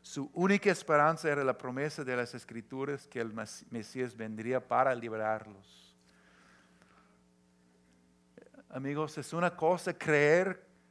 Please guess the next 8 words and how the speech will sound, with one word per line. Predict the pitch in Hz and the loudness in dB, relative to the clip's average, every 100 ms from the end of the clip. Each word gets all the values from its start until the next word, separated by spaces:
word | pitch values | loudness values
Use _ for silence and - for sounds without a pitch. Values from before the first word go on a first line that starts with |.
| - | -8
que | 139 - | -6 -4
Cristo | 139 156 - 151 | -6 -6 -6 -8
viene | 139 143 170 170 | -4 -4 -2 -4
porque | 147 123 139 131 131 113 | -8 -8 -6 -4 -4 -6
dice | 123 120 135 | -12 -8 -6
la | 139 | -4
Biblia, | 139 165 131 131 120 _ | -6 -8 -8 -12 -16 _
porque | 117 - 120 110 - | -20 -14 -10 -10 -14